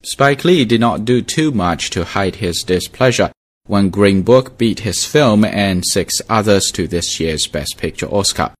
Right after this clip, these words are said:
According to one report, the Black Klansman director tried to storm out of the Dolby Theatre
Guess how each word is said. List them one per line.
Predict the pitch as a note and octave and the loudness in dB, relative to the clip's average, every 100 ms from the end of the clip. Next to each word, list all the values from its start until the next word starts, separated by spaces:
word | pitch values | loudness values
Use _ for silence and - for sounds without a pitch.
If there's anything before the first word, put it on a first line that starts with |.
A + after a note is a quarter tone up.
| _ _ _ _ _ | _ _ _ _ _
According | G#2 - D3+ C#3+ C#3 | -6 2 4 4 2
to | C3 | 0
one | A#2+ B2 | 2 4
report, | A#2 G#2+ B2 C3+ C#3 - - | 4 2 2 0 0 -8 -10
the | F2+ | -4
Black | G#2+ A2+ - | -2 -2 -2
Klansman | - A#2+ G#2+ G#2 G2+ G2 | -2 0 0 0 0 0
director | F#2+ F2 - G#2+ | 0 -2 -2 -2
tried | G#2+ - G#2 F#2+ | -2 -4 -4 -2
to | G2+ | -2
storm | - A#2+ A#2 A2 | -2 0 0 0
out | G#2+ G#2+ G2+ | 0 0 -2
of | F#2 | -4
the | F#2+ | -4
Dolby | - B2 B2+ A#2 | 0 2 4 2
Theatre | G#2 G#2 F#2 - | 0 2 2 0